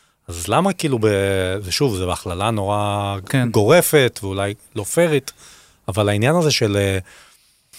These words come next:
Speaker 1: באמת, אתה יודע, הדירות האלה, אם זה הדירות של, לא יודע, שנות החמישים או השישים, או כמובן, אה, הסגנון, לא יודע, באוהאוס עוד לפני זה.
Speaker 2: כן.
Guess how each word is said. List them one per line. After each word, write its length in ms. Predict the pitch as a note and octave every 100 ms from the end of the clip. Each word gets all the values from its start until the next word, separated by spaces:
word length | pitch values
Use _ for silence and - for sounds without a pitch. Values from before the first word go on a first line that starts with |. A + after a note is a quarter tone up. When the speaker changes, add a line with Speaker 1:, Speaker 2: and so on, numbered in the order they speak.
| - - - _ _ -
Speaker 1:
באמת, 380 | A2 A#2+ D#3 -
אתה 100 | E3+
יודע, 400 | F3 D3 A2 A2+
הדירות 480 | A2+ G#2 A2 C3 C3+
האלה, 360 | C#3 C3 A#2+ A#2
אם 100 | A#2
זה 100 | A#2+
הדירות 320 | A2 G#2+ A#2
של, 120 | B2+
לא 80 | G#2+
יודע, 200 | G2 F#2
שנות 220 | - G#2+
החמישים 680 | G#2+ C#3+ C#3+ - A2 A2+ A#2
או 80 | A2+
השישים, 520 | - - - G2+ G#2
או 80 | G2
כמובן, 480 | F#2+ F#2 G#2 G#2
אה, 400 | G#2 G2 F#2+ G2
הסגנון, 460 | G2+ - G#2 G2+ G2+
לא 60 | G2+
יודע, 140 | G2+
באוהאוס 500 | F2+ G#2 G2+ G#2+ -
עוד 100 | G2
לפני 260 | G2 A2 G#2
זה. 100 | F#2 -
Speaker 2:
כן. 180 | - B2